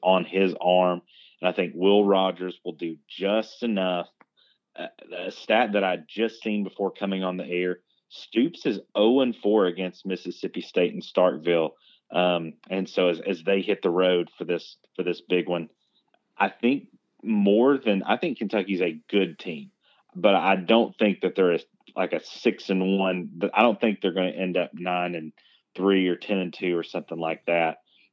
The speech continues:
They played a, a slumping Florida and then an unmotiv-, an unmotivated bad L S U team, and then they were whacked by Georgia. Um, but to their credit, everybody's been whacked by Georgia.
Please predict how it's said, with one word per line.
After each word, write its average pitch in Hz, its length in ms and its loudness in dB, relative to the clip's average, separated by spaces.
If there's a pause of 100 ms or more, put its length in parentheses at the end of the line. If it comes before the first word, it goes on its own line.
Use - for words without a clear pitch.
They 104 100 4
played 101 440 0
a, 90 220 0
a 90 120 -6
slumping 104 580 -2
Florida 95 640 2 (380)
and 95 200 -4
then 101 100 0
an 92 220 -6
unmotiv-, 98 600 0 (200)
an 104 380 -2
unmotivated 110 800 0 (100)
bad 92 340 -2
L 92 200 -2
S 85 100 -4 (100)
U 90 140 -8
team, 85 440 -10 (420)
and 101 120 0
then 104 140 4
they 98 120 4
were 90 200 2 (100)
whacked 92 400 0
by 87 140 0
Georgia. 82 600 -2 (400)
Um, 87 220 -4
but 104 180 0
to 127 100 -2
their 117 120 4
credit, 90 340 0
everybody's 92 440 2
been 85 180 -14
whacked 82 240 -6
by 78 100 -8
Georgia. 76 420 -6